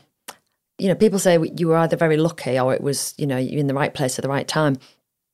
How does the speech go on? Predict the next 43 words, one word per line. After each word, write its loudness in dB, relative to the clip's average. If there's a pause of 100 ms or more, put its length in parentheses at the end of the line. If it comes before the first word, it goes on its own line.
(240)
I -4
think 4
probably 0 (720)
my 2 (260)
childhood, -2 (460)
um, -2 (720)
and 4
I 6
don't 4
know 4
why 4
this 0
was -4
the -6
case, 0
but 0
I've 0
always 4
had 0
this -4
view 0
of 0 (440)
every 2
experience 0
is -6
worth -2
doing. -2
So -2
you'll 4 (300)
and 0 (140)
I -6
think 0 (100)
my -2
children -2
now 0 (120)
smile 0
when 0
I -6
say 0
this, -4
'cause -8
I, -2
I -10